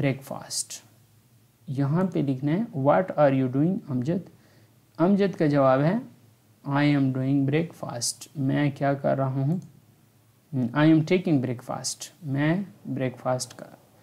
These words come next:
अ, यानी, अ, नाश्ता कर रहा हूँ। "Let me tell you about your garden।" तो ये गार्डन की तरफ नि-, ये कर रहा है ऊपर, ठीक है, निशान, "Let me",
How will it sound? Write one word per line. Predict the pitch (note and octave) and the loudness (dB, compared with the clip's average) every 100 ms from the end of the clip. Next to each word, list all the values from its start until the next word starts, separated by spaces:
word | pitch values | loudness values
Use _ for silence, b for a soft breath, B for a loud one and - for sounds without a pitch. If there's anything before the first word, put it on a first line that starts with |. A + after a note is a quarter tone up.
| b b b _ _ _ | b b b _ _ _
अ, | C#3+ | -8
यानी, | B2 B2 B2+ C#3 G3 - - E3 | -6 -4 0 0 0 -2 -10 -10
अ, | C3 | -4
नाश्ता | C3+ C3+ - B2 | 0 0 -2 -10
कर | - - | -10 -12
रहा | - | -12
हूँ। | - _ - D3 | -20 _ -6 2
"Let | E3 G3 G3 | 6 4 4
me | F#3 F3+ E3+ | 0 0 2
tell | F3 F3 | 2 2
you | F3 D#3 D3+ | 0 0 2
about | D#3+ D#3+ - | 2 2 0
your | D#3 F3+ D#3 | 0 0 -2
garden।" | B2 A2+ A#2 A#2 - _ _ _ | -6 -8 -12 -16 -20 _ _ _
तो | E3 C#3+ C#3+ | -2 0 2
ये | D3+ D3 | 2 2
गार्डन | D3 D3+ D#3+ E3 | 2 2 2 0
की | D#3+ | -2
तरफ | D#3 E3 - - - | -2 -4 -6 -18 -6
नि-, | D#3 D#3 D3+ B B B _ D#3 | -2 -2 -2 B B B _ -2
ये | D3+ | -2
कर | D3+ D#3 | 2 2
रहा | D3+ D3+ | 2 0
है | F3 A3+ | -2 -6
ऊपर, | D#3 C3+ D#3 F3 E3+ - _ _ | -6 -6 -2 -4 -4 -10 _ _
ठीक | - D#3+ | -4 -2
है, | F#3+ | -2
निशान, | D#3 D#3 E3+ F3 | -4 -4 -6 -4
"Let | C#3 C3+ C#3 | -2 -4 -2
me", | F3+ | 0